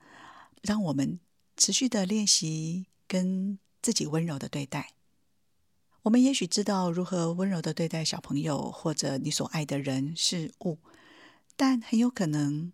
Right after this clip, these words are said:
不太知道怎么温柔的对待自己。慈心静观的练习会帮助我们提醒，哦，原来温柔的对待自己是如此的重要。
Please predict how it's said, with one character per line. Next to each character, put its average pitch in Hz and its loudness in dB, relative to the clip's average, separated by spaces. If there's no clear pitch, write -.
不 196 -2
太 262 0
知 262 2
道 294 0
怎 - -2
么 135 4
温 160 2
柔 147 -2
的 135 -2
对 139 -2
待 131 -2
自 135 -2
己。 - 0
慈 - 0
心 254 8
静 254 4
观 233 2
的 196 2
练 175 0
习 147 2
会 160 0
帮 160 -4
助 170 -2
我 143 0
们 143 -2
提 185 -2
醒， 165 4
哦， 220 -2
原 196 0
来 208 0
温 214 0
柔 190 0
的 165 -2
对 175 0
待 160 -2
自 156 -2
己 - -2
是 - 0
如 143 -2
此 - 0
的 143 -6
重 131 0
要。 - -4